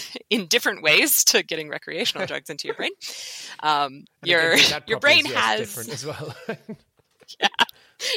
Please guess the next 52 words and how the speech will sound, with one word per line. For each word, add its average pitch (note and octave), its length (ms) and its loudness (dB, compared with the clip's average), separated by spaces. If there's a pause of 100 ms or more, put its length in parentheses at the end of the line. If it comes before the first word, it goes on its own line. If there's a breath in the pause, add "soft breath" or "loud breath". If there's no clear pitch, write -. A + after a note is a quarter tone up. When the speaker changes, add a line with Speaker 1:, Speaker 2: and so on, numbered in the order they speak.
Speaker 1:
Different, A4 360 4
Speaker 2:
<laughs> - 0 -
Speaker 1:
totally G4+ 460 4
different D#4+ 240 4
types A#3+ 260 4
of G#3 140 -6
problems. G3 400 2 (720 loud breath)
So C4+ 140 -2
with C4 100 2
the B3 100 0
therapeutic D#4 540 4
drugs, E3+ 340 2
the G3 140 0
issue A3 220 2
is G3+ 120 -4
that F#3+ 120 2
it's F3+ 160 -2 (160)
difficult C#4+ 540 4
to A#3 100 0
get F3 160 4
them D#3+ 120 4
into C#3+ 200 0
your C3 100 0
brain - 320 -8 (560 loud breath)
'cause D#3+ 220 4
your E3+ 100 2
brain F3+ 540 6
has D#3+ 360 0
a D#3 180 0
blood-brain F3 680 2
barrier. G4+ 640 2
Uh, - 180 2
it's - 100 -4
very F3+ 160 4
picky A#3+ 340 -2
about F3 220 0
what F3 120 4
it - 120 0
lets - 380 2
into E3 220 0
the D#3+ 80 -4
brain G#3+ 200 4
tissue C#4+ 320 2
'cause - 340 0 (160)
brain C#3 160 0
tissue C#3+ 180 0
is C#3 80 -2
very C#3 220 2
important A#3+ 500 0
and, C#3 240 -10
and C3+ 120 -8
delicate. G3 340 2